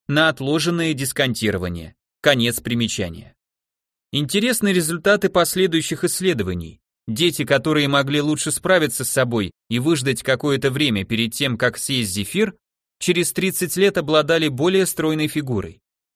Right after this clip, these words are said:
Каждая лишняя минута, которую они в детстве провели, удерживая себя от броска на зефир,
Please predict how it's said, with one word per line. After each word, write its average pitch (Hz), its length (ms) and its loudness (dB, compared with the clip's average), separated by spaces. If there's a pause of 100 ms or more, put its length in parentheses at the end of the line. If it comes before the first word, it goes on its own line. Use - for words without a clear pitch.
Каждая 196 460 4
лишняя 196 420 0
минута, 175 500 0
которую 143 480 0
они 139 200 0
в 123 80 -6
детстве 139 420 -2
провели, 135 580 -2
удерживая 127 640 0
себя 127 440 2
от 107 80 2
броска 123 500 2
на 120 140 2
зефир, 107 500 -2